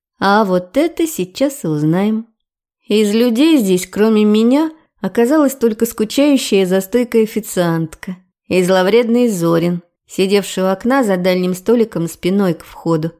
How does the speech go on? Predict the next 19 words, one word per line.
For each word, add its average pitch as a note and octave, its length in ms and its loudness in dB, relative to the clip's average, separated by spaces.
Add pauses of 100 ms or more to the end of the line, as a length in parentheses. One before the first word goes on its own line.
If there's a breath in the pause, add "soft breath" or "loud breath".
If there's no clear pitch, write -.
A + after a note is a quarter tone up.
(340)
Я G3 200 0
бодро G3 340 0
направилась F3+ 600 -2
к - 80 -20
нему, A3+ 400 0 (340 loud breath)
кивнув A3 560 0
официантке, G#3+ 880 -2
чтобы E3 340 -6
она F#3+ 240 0
подошла E3+ 580 -6
к - 100 -12
нам. E3+ 280 -4 (520)
Возле G#3 340 0
столика G#3+ 560 -2 (240)
покашляла, C4 720 -2 (340)
привлекая A3 520 0
к - 40 -4
себе G3 300 -2
внимание. G3 600 0